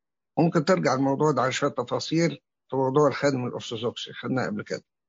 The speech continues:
مش أتوب يعني أرجع لربنا وربنا يسامحني وانتهى الموضوع، يعني إيه أرجع لربنا وربنا يسامحني؟ الحكاية مش بالبساطة دي ومش بالتعقيد،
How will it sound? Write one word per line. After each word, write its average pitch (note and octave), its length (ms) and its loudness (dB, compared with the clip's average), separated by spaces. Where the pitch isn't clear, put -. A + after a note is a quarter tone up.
مش C#3 420 2
أتوب G#3 500 2
يعني C3+ 240 4
أرجع D#3 220 2
لربنا C3+ 520 2
وربنا D3 460 2
يسامحني E3+ 680 2
وانتهى C#3 360 0
الموضوع، B2+ 380 -2
يعني C#3+ 240 4
إيه D#3 100 4
أرجع B2+ 260 0
لربنا A#2 340 -2
وربنا G#2+ 280 -4
يسامحني؟ - 340 -10
الحكاية D3+ 480 2
مش A#2 460 -6
بالبساطة A#2 1600 -4
دي D#3+ 340 0
ومش G3 260 6
بالتعقيد، D3+ 720 0